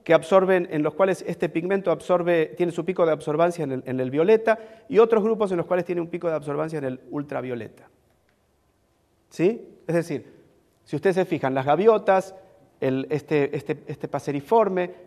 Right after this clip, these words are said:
la, las cotorras, en, en esos animales el pigmento que absorbe en la longitud de onda corta, ¿sí?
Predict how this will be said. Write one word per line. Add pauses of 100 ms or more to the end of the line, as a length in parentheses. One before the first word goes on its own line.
la, (100)
las
cotorras, (720)
en,
en
esos
animales (320)
el
pigmento
que
absorbe
en
la
longitud
de
onda
corta, (100)
¿sí?